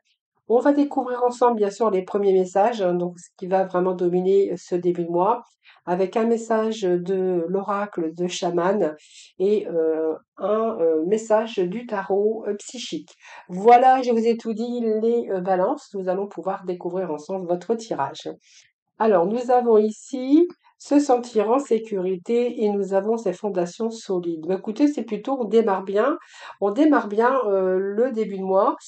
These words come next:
Je vais vous faire voir d'ailleurs. Euh, si on additionne le trois et le un, on a le quatre. Euh, quatre,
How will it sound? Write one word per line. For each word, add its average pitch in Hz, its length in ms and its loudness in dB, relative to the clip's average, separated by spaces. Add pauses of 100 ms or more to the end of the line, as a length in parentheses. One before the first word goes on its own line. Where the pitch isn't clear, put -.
(200)
Je - 140 -2
vais 220 60 2
vous 302 100 4
faire 262 240 -2
voir 196 240 4
d'ailleurs. 175 520 0 (1160)
Euh, 185 140 -2
si 277 460 2
on 208 140 2
additionne 214 760 2
le 180 160 -2
trois 185 260 2
et 180 40 0
le 175 180 2
un, 185 180 2
on 180 220 0
a 180 80 0
le 180 120 -2
quatre. 202 440 -4
Euh, 180 280 -4
quatre, 214 220 -2